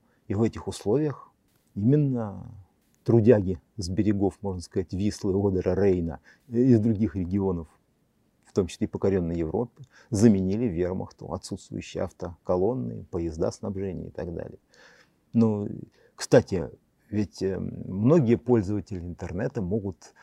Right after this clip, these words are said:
найти, э, в такую фотографию, она относится уже к периоду Сталинградской битвы, но тем не менее,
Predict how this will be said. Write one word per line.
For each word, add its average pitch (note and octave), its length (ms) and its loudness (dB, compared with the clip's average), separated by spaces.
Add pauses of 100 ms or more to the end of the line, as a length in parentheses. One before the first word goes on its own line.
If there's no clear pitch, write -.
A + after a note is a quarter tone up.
(420)
найти, G#2+ 500 -2
э, G2 40 0
в E2+ 840 -12
такую G#2 280 -2
фотографию, F#2+ 880 -4 (160)
она G#2 180 -2
относится A2 300 -4
уже G2 120 -6
к - 40 -12
периоду G2 300 -2
Сталинградской A2 720 2
битвы, D#2 340 -8
но F2+ 80 -4
тем F2+ 260 -4
не G#2+ 80 0
менее, F#2+ 300 -2